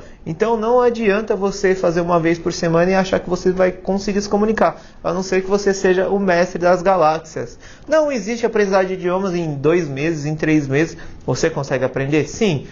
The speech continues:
Se tornar fluente é pra vida toda. Então, ao contrário, um dos problemas que eu enxergo também é que as pessoas, pô, eu te-, falo inglês, mas eu não falo como um nativo, eu não falo como um americano.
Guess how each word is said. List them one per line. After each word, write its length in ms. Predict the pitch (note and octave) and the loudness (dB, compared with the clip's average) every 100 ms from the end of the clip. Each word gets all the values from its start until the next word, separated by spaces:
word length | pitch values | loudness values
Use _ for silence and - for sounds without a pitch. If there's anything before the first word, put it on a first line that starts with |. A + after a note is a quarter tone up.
| - | -16
Se 160 | - D#3 | -8 -2
tornar 360 | E3 D#3 D#3 | 0 2 2
fluente 680 | D#3 D3 D3+ G#3 G3+ D3 - - - | 0 -2 0 0 0 -4 -8 -10 -6
é 80 | |
pra 160 | G#3 F#3 | 0 0
vida 260 | F3+ E3+ D#3 | 0 0 -2
toda. 520 | - D3 D#3 A#2+ - - - | 0 0 2 -2 -6 -14 -4
Então, 540 | D3 D#3 F#3 G#3 A3 - - - | -2 2 2 2 -2 -6 -16 -2
ao 140 | F#3 G3 | -2 2
contrário, 600 | A#3 A3+ F#3+ F#3+ D#3+ B2 F3+ | 2 4 2 2 0 -4 -8
um 120 | A3+ | -6
dos 300 | A#3 G#3 - - | -6 -8 -14 -8
problemas 500 | - A#3 F#3 A3 A#3 | 0 0 2 0 -2
que 80 | A#3 | -2
eu 60 | G#3 | -4
enxergo 320 | G3+ F#3+ F#3 | 0 0 0
também 240 | F#3+ F3 | -2 -2
é 40 | G3 | -2
que 60 | G#3 | -4
as 60 | |
pessoas, 460 | - G3+ G3 F3 - - - | -4 -2 2 0 0 -12 -12
pô, 160 | - E3+ | 0 0
eu 60 | D3+ | 0
te-, 160 | E3 | -4
falo 260 | - E3 F3 | 0 0 0
inglês, 440 | D#3+ C#3 D#3+ G3+ | -4 -2 0 0
mas 160 | G#3 G3+ | -2 -4
eu 60 | G3+ | -2
não 100 | G3 | 0
falo 300 | F3+ F3+ F#3 | 2 0 0
como 240 | F#3 F#3 | -4 -2
um 20 | |
nativo, 540 | F#3 F#3+ F#3+ D#3 D3 C#3 | -2 -2 -4 -4 -2 -2
eu 20 | |
não 80 | C#3 | 0
falo 240 | D#3 D#3 | 0 -2
como 180 | D#3+ D#3+ | -4 -2
um 80 | E3+ | 0
americano. 640 | E3 E3 E3 C#3+ C3+ | 0 0 0 0 0